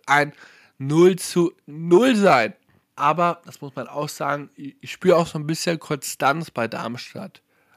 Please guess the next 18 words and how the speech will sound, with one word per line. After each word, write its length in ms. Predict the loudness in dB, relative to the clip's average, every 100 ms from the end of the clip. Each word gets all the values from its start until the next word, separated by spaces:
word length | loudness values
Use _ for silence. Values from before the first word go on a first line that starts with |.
| -6
Also 360 | -6 -4 -8 -12 _ _
man, 520 | -20 -14 -8 -6 -6 -12 _ -8
man 160 | -4 0
merkt 280 | 0 -2
zu 80 | -6
dieser 200 | -6 -6
Mannschaft 640 | -4 -4 -4 -6 -8 -8
und 160 | -10 -16
Kurfeld, 640 | -6 -6 -6 -2 -2 -2
zu 120 | -12 -14
dieser 320 | -10 -8 -8
Symbiose, 880 | -8 -8 -6 2 4 6 6 4 -2 _ -20 -20 -20 _ _ _ _ _ _ _
so 160 | _ 0
langsam 480 | 2 2 2 0 0
greift 500 | -4 -2 -2 -2 2
es, 280 | 2 2 -16 _
so 120 | -8
langsam 640 | -4 -2 -2 -4 -4 -4